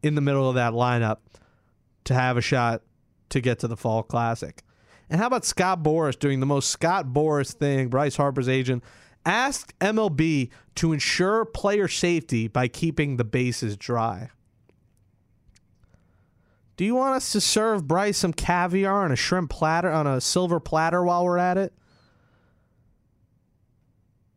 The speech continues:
Like, do you want car service from the dugout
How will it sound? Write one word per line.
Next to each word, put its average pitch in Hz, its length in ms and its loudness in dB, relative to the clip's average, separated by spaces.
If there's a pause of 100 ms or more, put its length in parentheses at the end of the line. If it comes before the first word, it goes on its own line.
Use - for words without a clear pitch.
(380)
Like, 143 480 -2 (460)
do 151 80 0
you 196 120 2
want 208 280 0
car 196 320 2
service 208 480 0
from 175 180 0
the 147 100 0
dugout 175 640 0